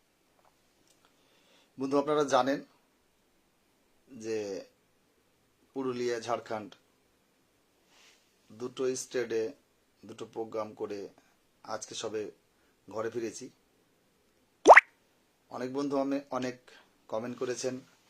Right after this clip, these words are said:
অনেক মতামত দিয়েছি। অনেকেই আমাদের সাড়া পেয়ে আপনারা সেই জেলার কার্যকরী উদ্যোক্তাদের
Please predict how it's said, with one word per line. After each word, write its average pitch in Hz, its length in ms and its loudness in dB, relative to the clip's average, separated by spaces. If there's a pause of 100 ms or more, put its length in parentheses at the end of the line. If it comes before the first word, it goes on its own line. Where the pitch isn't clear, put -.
(200)
অনেক 113 260 -10
মতামত 117 400 -6 (100)
দিয়েছি। - 360 -12 (800)
অনেকেই 147 340 -2
আমাদের 151 300 0
সাড়া 139 280 0
পেয়ে 135 260 -2
আপনারা 120 480 -6 (680)
সেই 120 180 -8
জেলার 117 340 -4
কার্যকরী 120 480 -4
উদ্যোক্তাদের 117 680 -6